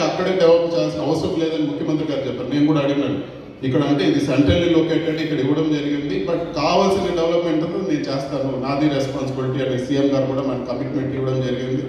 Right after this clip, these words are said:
So మనకు ఎటువంటి ఈ విధంగా డెవలప్‌మెంట్ పరంగా ఎక్కడ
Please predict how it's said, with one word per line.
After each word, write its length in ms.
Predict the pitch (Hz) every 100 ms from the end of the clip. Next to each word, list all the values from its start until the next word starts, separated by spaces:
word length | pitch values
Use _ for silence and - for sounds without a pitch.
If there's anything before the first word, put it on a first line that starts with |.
| - - - - -
So 80 | 139 123 - - - -
మనకు 320 | 117 156 160 143 - - - - - - - - - - 120
ఎటువంటి 460 | 147 156 151 165 156 - - - 139
ఈ 40 | 165
విధంగా 320 | 165 165 170 156 -
డెవలప్‌మెంట్ 480 | 147 170 170 151 165
పరంగా 380 | 156 151 151 160 - - - - -
ఎక్కడ 220 | - 180